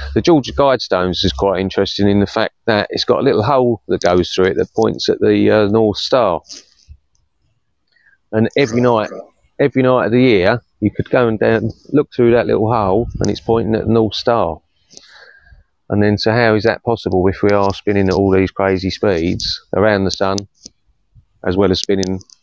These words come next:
on our own axis, whilst the sun itself is travelling at half a million miles an hour, and all that stuff?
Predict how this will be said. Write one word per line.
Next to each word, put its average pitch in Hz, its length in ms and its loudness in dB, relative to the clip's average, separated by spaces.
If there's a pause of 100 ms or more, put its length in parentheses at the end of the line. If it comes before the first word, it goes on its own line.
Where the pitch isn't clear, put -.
on 95 100 0
our 98 180 2
own 90 100 2
axis, - 600 -2
whilst 101 260 -2
the 95 60 -4
sun 98 240 0
itself 95 400 0
is 87 80 -4
travelling 90 360 0
at 87 80 0
half 92 260 -2
a 98 40 2
million 90 240 2
miles 92 280 0
an 90 140 0
hour, 98 180 0 (1080)
and 101 120 2
all 104 120 4
that 98 180 0
stuff? - 380 -4